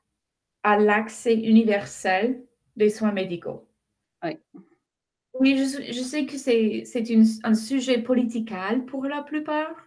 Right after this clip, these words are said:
Speaker 1: parce qu'il y a de l'argent, <laughs> euh, lié à cette, euh, situation. Mais vraiment, si, si on y pense, ça me semble d'être, euh, un droit humain. Parce
Speaker 2: Oui.
Speaker 1: que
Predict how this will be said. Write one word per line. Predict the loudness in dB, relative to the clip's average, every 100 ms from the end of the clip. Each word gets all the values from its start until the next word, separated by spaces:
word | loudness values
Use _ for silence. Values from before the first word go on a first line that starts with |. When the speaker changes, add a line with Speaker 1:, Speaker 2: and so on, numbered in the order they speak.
| _ -20 _
Speaker 1:
parce | -4 -4 -4 -8
qu'il | -4 0
y |
a | 0
de | 0
l'argent, | -2 -2 -6 -6 -4 -6 -8 -4 -2
<laughs> | -2 -6 -10 -14 -18 -20 -6 -2
euh, | 0 -2 -4 -8 -10 _ _ _ _ _ _ _ _ _ _ _ 0
lié | 6 8 10 10 10 8
à | 6
cette, | 2 -4 -8 _ -4
euh, | -4 -4 -10
situation. | -6 -6 -2 -4 -4 -8 -8 -6 -8 -10 -20 -14 0
Mais | 2 2 -6 -12
vraiment, | -2 0 2 0 0
si, | -4 -8 -4 -4
si | -4 -6 0
on | 0
y | 0
pense, | -4 0 2 0 -2 _ -20 _ _ _ _ _
ça | -4
me | -2
semble | -2 -4 0 2
d'être, | 2 -2 -4 -6
euh, | -4 -4 -6
un | -8
droit | -6 -2 -2
humain. | -2 -4 -4 -8 -12 _ _ _ _ _ _ _ _ _ _ _ 0
Parce | 0 2
Speaker 2:
Oui. | -4 -2
Speaker 1:
que | -2 0 0